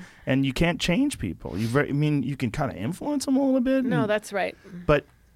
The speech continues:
Speaker 1: um, I think that's important in regards to everything. It's re-, in re-, important in regards to gender, to transgender people. And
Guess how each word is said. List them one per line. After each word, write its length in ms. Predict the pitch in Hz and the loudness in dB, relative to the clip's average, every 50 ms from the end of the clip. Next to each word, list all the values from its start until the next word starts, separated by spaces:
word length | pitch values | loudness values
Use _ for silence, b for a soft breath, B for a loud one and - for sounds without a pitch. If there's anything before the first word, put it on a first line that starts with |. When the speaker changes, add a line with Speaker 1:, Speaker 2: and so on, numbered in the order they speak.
| _ _ - _ - | _ _ -4 _ 4
Speaker 1:
um, 380 | 143 139 131 127 123 120 - - - _ _ _ _ _ _ - | 6 6 6 4 4 0 -2 -6 -20 _ _ _ _ _ _ 0
I 80 | 123 | 0
think 320 | 139 - - - 190 190 - | 0 2 2 0 0 2 4
that's 240 | - 160 147 131 - | 2 2 2 2 0
important 600 | 143 127 120 - 135 131 127 117 98 120 113 113 | 0 0 0 0 0 2 2 2 2 2 2 2
in 160 | - 120 117 | 2 2 2
regards 440 | 110 107 110 117 117 113 110 104 - | 0 0 0 2 2 2 0 -2 -4
to 200 | - - 117 101 - - - _ _ - | -6 -4 -6 -6 -6 -10 -20 _ _ -2
everything. 640 | 120 120 120 110 98 95 87 - - 82 73 67 - | 0 0 0 0 -2 -8 -8 -8 -10 -10 -10 -10 -10
It's 260 | - - 110 104 - | -8 -6 -6 -6 -4
re-, 180 | 127 110 110 - | -4 -4 -2 0
in 140 | 127 123 127 | 2 2 4
re-, 420 | 127 123 - - 131 123 - - | 2 2 0 0 -2 -2 -2 -2
important 720 | 101 120 113 113 - - 156 139 123 131 127 127 123 - | -2 -2 -2 -2 0 2 2 2 4 2 2 2 2 0
in 140 | - 123 117 | -2 -2 -2
regards 500 | 107 98 - 117 117 110 107 107 107 - - | -2 -2 0 2 2 2 2 0 -2 -8 -10
to 100 | - - | -8 -8
gender, 680 | 98 98 - - 143 151 156 151 139 147 143 139 139 135 B B B B | -8 -4 0 2 4 4 4 6 6 6 6 6 4 2 B B B B
to 80 | B 104 | B -10
transgender 720 | 101 - - 139 131 143 147 135 123 139 139 139 131 135 | -6 -4 -2 2 2 2 2 2 4 4 4 4 4 2
people. 320 | - 151 139 131 135 135 - - | 2 2 2 2 2 0 2 2
And 220 | 135 127 127 120 | 2 2 2 2